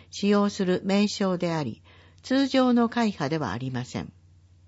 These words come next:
中終わり。一人。四十四万円。二十九万五千百八十八円。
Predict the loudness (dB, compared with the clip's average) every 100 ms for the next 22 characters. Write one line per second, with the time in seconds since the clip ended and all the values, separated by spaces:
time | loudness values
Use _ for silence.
0 | _ _ -20 -6 0 0 2 0 2 0
1 | -2 -8 -18 -20 _ _ _ _ _ _
2 | _ _ _ -20 -2 2 2 0 -6 _
3 | _ -20 _ _ _ _ _ -20 -10 0
4 | 2 4 2 2 2 2 2 0 0 0
5 | 0 -2 -4 -8 -16 _ -20 -20 _ _
6 | _ _ _ -4 0 2 2 2 0 2
7 | 2 0 -2 -2 0 2 0 0 -4 -4
8 | -6 -6 -4 -2 0 -2 -4 -6 -4 -4
9 | -4